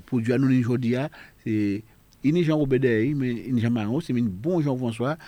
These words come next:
Charles Exili, et puis Maître Fé, mais Félix et Lager, qui a fait partie de ce monde-là. Après ça, effectivement, nous allons inaugurer,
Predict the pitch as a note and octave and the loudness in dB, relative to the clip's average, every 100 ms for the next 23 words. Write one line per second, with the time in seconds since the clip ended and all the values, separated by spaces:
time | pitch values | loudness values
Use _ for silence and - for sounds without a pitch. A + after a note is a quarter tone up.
0 | - - C3 A#2+ A#2+ B2+ C3+ C#3 B2+ A#2 | -14 -4 0 0 -2 -2 -2 -2 -2 0
1 | A#2+ A2+ - C#3+ C#3+ B2+ G2+ A2 A#2+ A2+ | 0 0 -2 0 2 0 -2 -2 -4 -4
2 | A2+ B2+ A2 G2+ G2+ A2+ G#2 A#2+ C#3+ - | -4 0 0 0 -2 -2 -4 -4 -8 -10
3 | - A2+ B2+ A#2 A2+ A2 G#2+ G#2+ G2 F2+ | -10 -8 -4 -4 -4 -6 -4 -4 -2 -4
4 | C#2 - _ _ _ _ _ _ - - | -8 -14 _ _ _ _ _ _ -20 -20
5 | - - - - - A#2 C#3 E3 D#3+ C#3+ | -20 -20 -20 -20 -8 -6 -2 -2 0 0
6 | C#3+ B2 D3+ C3+ D3+ E3+ F#3+ - - - | -2 -4 -4 -2 0 -2 -2 -8 -20 -8
7 | C#3+ C#3 D3+ D3+ D3+ - D3 D3 C3+ C#3 | -6 0 0 0 -2 -4 -2 0 0 0
8 | C#3 D3 E3+ F3 | 2 4 4 2